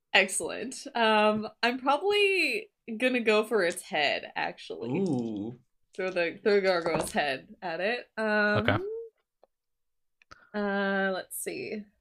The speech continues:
Speaker 1: That is, yeah, twenty-three points of damage.
Speaker 2: Nice.
Speaker 3: Okay.
Speaker 1: Bludgeoning damage.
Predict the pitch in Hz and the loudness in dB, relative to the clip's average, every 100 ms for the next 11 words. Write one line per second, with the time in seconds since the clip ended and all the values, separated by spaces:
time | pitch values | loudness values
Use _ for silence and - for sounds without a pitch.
0 | _ _ _ 214 214 214 208 202 190 180 | _ _ _ 0 2 2 2 2 2 0
1 | 180 190 190 - - - _ _ _ _ | -2 -4 -6 -4 -6 -8 _ _ _ _
2 | _ _ _ _ _ _ - 190 - _ | _ _ _ _ _ _ -8 -8 -8 _
3 | _ _ _ _ - - 269 311 311 269 | _ _ _ _ -14 -6 0 0 0 -2
4 | 233 233 226 - 208 185 - - 180 175 | -2 -2 -2 -2 -4 -4 -4 -4 -4 -6
5 | - 170 151 151 - - 202 - - - | -8 -6 -6 -8 -12 -14 -12 -10 -12 -14
6 | - 113 120 160 226 104 107 - _ - | -14 -10 -8 -8 -6 -6 -6 -8 _ -20
7 | _ 190 185 180 151 165 170 170 175 247 | _ -4 -4 -4 -8 -8 -8 -8 -6 -6
8 | - - - | -6 -10 -12